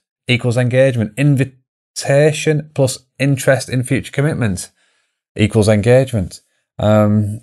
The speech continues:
some others, understanding plus involvement plus trust plus leadership plus communication equals engagement, purpose plus mastery equals engagement, connection plus passion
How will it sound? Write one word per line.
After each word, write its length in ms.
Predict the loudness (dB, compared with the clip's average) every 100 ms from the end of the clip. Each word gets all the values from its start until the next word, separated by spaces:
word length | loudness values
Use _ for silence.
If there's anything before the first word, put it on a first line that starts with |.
| -14 -12
some 180 | -6
others, 420 | -4 0 0 0 -2
understanding 500 | -2 0 0 0 -2
plus 200 | -2 0
involvement 400 | 2 4 2 -4
plus 160 | -6
trust 420 | -4 2 2 2
plus 220 | -4 -4 0
leadership 460 | 0 0 -4 -6
plus 120 | -8
communication 1040 | -6 -2 0 0 0 4 4 2 0 0 0
equals 260 | -2 0
engagement, 720 | 0 2 4 4 4 0 -2 0
purpose 360 | 0 0 -2
plus 260 | -8 -8 -2
mastery 720 | 0 0 -2 -6 -4 -4 -4
equals 420 | -6 -8 -6 -6 -6
engagement, 640 | -6 -2 -2 -2 -4 -8
connection 480 | -4 -4 -4 -6 -8
plus 200 | -8 -14 -18
passion 640 | -20 -18 -8 -4 -4